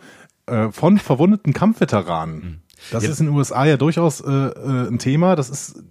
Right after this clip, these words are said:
Speaker 1: kennen wir, glaub ich, so gar nicht, ne? Dass,
Speaker 2: Hm.
Speaker 1: dass man wirklich auch, äh, verwundete Kampfveteranen, äh, auf der Straße trifft,
Speaker 2: Hm.
Speaker 1: ne?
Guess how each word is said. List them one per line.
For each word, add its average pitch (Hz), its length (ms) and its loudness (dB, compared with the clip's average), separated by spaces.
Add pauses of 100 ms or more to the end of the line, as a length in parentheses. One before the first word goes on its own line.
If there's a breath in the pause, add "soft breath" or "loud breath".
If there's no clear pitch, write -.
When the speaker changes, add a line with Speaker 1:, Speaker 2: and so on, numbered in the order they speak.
(120)
Speaker 1:
kennen 185 240 4
wir, 113 100 2
glaub 87 200 -6
ich, - 100 -10
so 95 140 -6
gar 87 180 -2
nicht, 85 180 -8
ne? 120 120 0
Dass, 104 180 -2
Speaker 2:
Hm. 117 160 -2
Speaker 1:
dass 110 160 -6
man 117 160 -2
wirklich 135 320 -2
auch, 117 180 -4 (540 loud breath)
äh, 117 80 -2
verwundete 131 460 2
Kampfveteranen, 127 1120 0
äh, 117 520 -2
auf 120 120 0
der 110 80 -2
Straße 135 380 0
trifft, - 360 -12
Speaker 2:
Hm. 101 220 -2
Speaker 1:
ne? 120 260 2